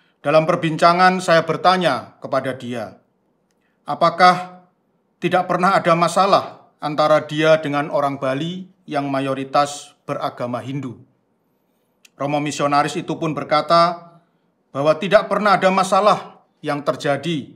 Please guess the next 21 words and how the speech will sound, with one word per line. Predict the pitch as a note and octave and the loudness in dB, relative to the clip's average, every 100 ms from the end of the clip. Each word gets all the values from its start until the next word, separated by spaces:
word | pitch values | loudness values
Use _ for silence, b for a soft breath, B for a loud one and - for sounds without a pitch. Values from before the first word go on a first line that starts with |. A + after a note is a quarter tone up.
| _ _ _ _ _ - | _ _ _ _ _ -10
di | D#3+ | -6
antara | C#3+ C#3+ D3 C#3+ | 0 2 2 0
dia | C#3+ C#3+ C#3 C3+ | -2 -2 -2 -4
dengan | C#3 C3 B2+ B2+ | -8 -6 -6 -6
orang | C#3 B2+ A#2+ | -6 -6 -6
Bali. | A#2+ A#2+ C3+ G2 _ _ _ _ _ _ _ _ _ _ D3+ | -8 -10 -12 -16 _ _ _ _ _ _ _ _ _ _ -8
Begitu | D3 F3 E3 | -4 -4 -2
pula | G3 G3 | 4 4
dengan | F#3 E3 E3+ E3 E3 - _ D#3 | 4 2 0 0 -6 -16 _ -6
bangsa-bangsa | D3+ E3+ D3+ D3+ E3+ D#3+ | -2 -2 0 0 2 4
lain | F#3 F3+ A2+ A#2+ | 4 2 -4 -4
yang | D3+ D3 | -4 -4
pernah | - C#3+ C#3 C3 - _ _ - | -4 -4 -4 -6 -12 _ _ -10
ia | C#3 B2+ | -6 -4
datangi. | A#2+ C3 D3 C#3+ G#2+ - _ _ _ _ _ _ | -4 0 0 0 -8 -14 _ _ _ _ _ _
Tidak | B3+ G#3 E3+ | 0 2 2
pernah | D#3+ D#3 C#3 C3 - | 0 0 -2 -4 -12
ada | B2 C3+ | -8 -6
masalah. | B2+ A#2 A#2+ A#2+ G#2+ - _ _ _ _ _ _ _ _ _ | -6 -6 -6 -6 -8 -12 _ _ _ _ _ _ _ _ _
Romo | B2+ B2+ C#3+ | -10 -8 -6
ini | C#3 D3+ D#3 D3+ D#3 | -6 -6 -4 -6 -10